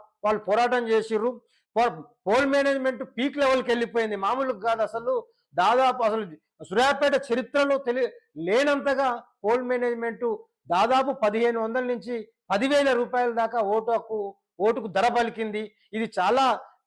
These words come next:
పతనావస్థకు, ప్రజాస్వామ్య పతనావస్థకు చేరింది. ఈ ఎలక్షన్ కమిషన్ కానీ అధికార, ఆ, యంత్రాంగం సిగ్గుతో తల ఉంచుకోవాల్సినటువంటి అవసరం ఇది.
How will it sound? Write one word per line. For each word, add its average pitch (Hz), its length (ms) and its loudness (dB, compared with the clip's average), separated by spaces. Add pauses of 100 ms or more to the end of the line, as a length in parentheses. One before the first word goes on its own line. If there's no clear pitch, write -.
పతనావస్థకు, 277 600 2
ప్రజాస్వామ్య 262 520 0
పతనావస్థకు 240 600 -2
చేరింది. 226 480 -4 (280)
ఈ 202 120 -2
ఎలక్షన్ 233 400 4
కమిషన్ 240 520 0
కానీ 226 380 0 (220)
అధికార, 247 600 2 (360)
ఆ, 170 140 2
యంత్రాంగం 262 680 0 (160)
సిగ్గుతో 262 380 -2
తల 254 180 2
ఉంచుకోవాల్సినటువంటి 240 800 -2
అవసరం 220 420 0
ఇది. 220 240 -4